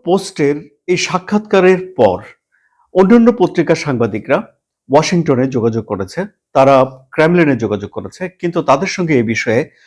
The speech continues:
দুই পক্ষের কেউ কোনো আলাপ আলোচনা করেনি। কিন্তু ক্রেমলিনের মুখপাত্র দিমিত্রি পেসকভ বেশ কিছুদিন আগে জানিয়েছিলেন যে পুতিন ও ট্রাম্পের সঙ্গে কথা বলার জন্য প্রস্তুত হয়ে আছেন।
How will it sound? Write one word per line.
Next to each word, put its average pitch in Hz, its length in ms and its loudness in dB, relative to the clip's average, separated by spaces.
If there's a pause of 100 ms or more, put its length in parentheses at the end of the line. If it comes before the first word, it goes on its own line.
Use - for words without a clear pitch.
(240)
দুই 180 180 6
পক্ষের 180 380 -4
কেউ 170 180 2
কোনো 127 460 -4
আলাপ 165 280 0
আলোচনা 113 440 -6 (100)
করেনি। 98 340 -2 (340)
কিন্তু 135 220 0
ক্রেমলিনের 147 460 2
মুখপাত্র 151 560 -2 (560)
দিমিত্রি 208 400 4
পেসকভ 214 440 0 (440)
বেশ 135 200 4
কিছুদিন 170 380 0
আগে 147 180 2
জানিয়েছিলেন 117 600 0 (380)
যে 127 140 -2
পুতিন 185 440 2
ও 190 80 0
ট্রাম্পের 135 380 -2
সঙ্গে 120 400 -4
কথা 139 220 -4
বলার 143 240 2
জন্য 117 300 -2 (440)
প্রস্তুত 208 400 2
হয়ে 98 220 -6
আছেন। - 260 -12